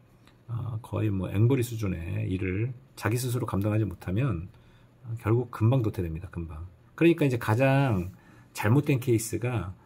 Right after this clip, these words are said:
프로덕션에 어떤 입사를 해서 그것이 이름 있는 프로덕션이라 할지라도 시간이 지나면 알아서 감독되겠지라고 하는 그런 안일한 생각으로서는 그냥, 그냥 폭망이고, 그렇게 이제 등 떠밀려 이제 영업의 길로 나서죠. 근데 뭐 누가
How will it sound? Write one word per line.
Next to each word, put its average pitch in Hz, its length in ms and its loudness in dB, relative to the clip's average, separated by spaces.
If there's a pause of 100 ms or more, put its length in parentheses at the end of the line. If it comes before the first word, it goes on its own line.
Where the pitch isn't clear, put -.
(420)
프로덕션에 147 1000 0
어떤 107 260 -4
입사를 113 380 0
해서 135 420 -2 (160)
그것이 113 320 -2
이름 127 240 4
있는 123 180 2
프로덕션이라 117 520 -2
할지라도 107 720 -2 (520)
시간이 190 360 0
지나면 151 320 2
알아서 110 220 0
감독되겠지라고 110 840 2
하는 107 320 0
그런 101 380 -4
안일한 113 400 4
생각으로서는 101 580 -2
그냥, 117 280 0
그냥 151 220 8
폭망이고, 101 600 -2 (100)
그렇게 147 240 0
이제 127 140 0
등 139 180 4
떠밀려 135 600 6
이제 101 260 0
영업의 113 320 6
길로 95 240 0
나서죠. 101 640 -4
근데 143 220 -2
뭐 113 200 -2
누가 101 720 0